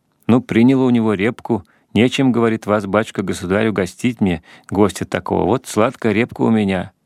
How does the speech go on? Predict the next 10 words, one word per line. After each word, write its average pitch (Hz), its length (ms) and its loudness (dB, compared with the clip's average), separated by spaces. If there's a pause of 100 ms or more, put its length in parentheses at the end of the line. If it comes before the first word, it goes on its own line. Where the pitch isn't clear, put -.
И 135 120 2
принял, 123 640 2 (260)
как 90 200 -4
за 90 100 0
хороший 113 400 0
гостинчик, 117 640 -2
похрустел. 113 720 -2 (560)
Понравилась 104 720 0
ему 101 320 -2 (200)
репка. 101 520 -4